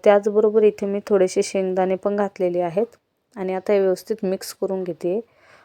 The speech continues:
फक्त जे हे प्रमाण आहे ते एकदम व्यवस्थित ठेवायचे. सम-, जर तुम्ही अर्धा किलो तिळाचे लाडू बनवत असाल तर अर्धा किलो गूळ वापरायचा आहे आणि मापाने जर मापून घेत असाल तर एका कटोरीने जर गूळ मापून घेतला, त्याच कटोरीने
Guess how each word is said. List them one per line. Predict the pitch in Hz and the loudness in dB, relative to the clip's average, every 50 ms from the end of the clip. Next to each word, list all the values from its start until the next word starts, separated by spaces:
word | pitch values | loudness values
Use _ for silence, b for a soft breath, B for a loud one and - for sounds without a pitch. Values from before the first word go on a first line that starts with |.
| b b b - | b b b -18
फक्त | 202 - _ - 240 | -18 -8 _ 0 0
जे | 233 233 247 233 | 4 6 8 8
हे | 233 | 8
प्रमाण | 233 240 226 208 202 202 202 208 208 | 8 6 6 4 4 4 2 -2 -2
आहे | 208 208 226 - - | -2 -4 -4 0 4
ते | 233 | 4
एकदम | 226 208 202 208 233 226 226 | 4 4 4 4 4 4 6
व्यवस्थित | 214 190 185 185 - - 202 196 - | 4 2 2 2 -2 -6 -8 -4 0
ठेवायचे. | - 190 170 170 170 165 - - 180 | 2 4 4 4 2 2 0 -2 -4
सम-, | - - 190 180 180 180 - _ _ _ _ - - | -2 0 0 0 -2 -4 -8 _ _ _ _ -14 -4
जर | 190 220 220 226 | 0 0 0 0
तुम्ही | 226 - - 220 220 233 214 - | 0 -4 -4 -4 -2 -2 -2 0
अर्धा | 190 196 202 180 214 226 | 0 0 0 2 2 2
किलो | 226 226 - 220 202 208 208 | 2 2 2 2 4 2 2
तिळाचे | - - 208 202 196 190 - 214 208 | 4 6 6 6 6 4 4 4 6
लाडू | 196 190 185 190 | 6 8 6 6
बनवत | 190 190 190 190 190 185 - 196 | 4 2 2 2 2 0 0 0
असाल | - - 202 202 196 - | 0 0 0 0 2 0
तर | 214 - - | 0 0 0
अर्धा | 208 214 196 190 175 196 208 | 0 0 2 4 4 4 4
किलो | - - 214 196 196 196 | 4 2 4 4 4 6
गूळ | - 214 196 185 | 6 6 8 8
वापरायचा | 185 180 170 175 - 180 170 170 - 185 | 8 6 6 4 4 2 2 2 0 -6
आहे | 175 170 196 214 - B B B B B B B B B | -4 -4 -4 -6 -6 B B B B B B B B B
आणि | 190 180 175 175 175 170 170 175 175 180 - _ _ _ _ _ _ _ _ _ _ _ - | -6 -4 -4 -2 -2 -2 -2 -4 -6 -6 -10 _ _ _ _ _ _ _ _ _ _ _ -8
मापाने | 214 196 196 196 - 214 214 220 226 233 | -2 0 0 2 4 2 2 2 2 2
जर | 214 240 226 226 - | 4 6 4 6 4
मापून | 220 208 208 - 226 214 214 208 | 2 2 2 2 2 0 2 2
घेत | 208 208 - 208 | 2 2 4 4
असाल | 196 - - 208 208 214 - - | 4 4 4 4 4 2 2 0
तर | 208 196 202 - - - | 0 2 2 0 0 0
एका | 202 202 - - 240 | 0 2 2 2 2
कटोरीने | 233 - 233 226 233 226 226 226 220 220 208 - | 4 4 4 8 8 8 8 8 6 4 4 4
जर | 220 214 208 208 - b b b b b b b b b _ _ - 202 | 6 6 6 4 0 b b b b b b b b b _ _ -4 0
गूळ | 202 220 220 196 202 | 2 4 4 4 2
मापून | 196 190 - - 208 208 | 0 0 2 0 0 2
घेतला, | 196 202 - - 208 202 | 0 0 4 4 4 6
त्याच | - 220 220 214 - - | 6 6 4 4 4 0
कटोरीने | 226 - - 190 190 180 185 190 220 247 | -4 -2 0 0 0 0 -2 -2 -4 -6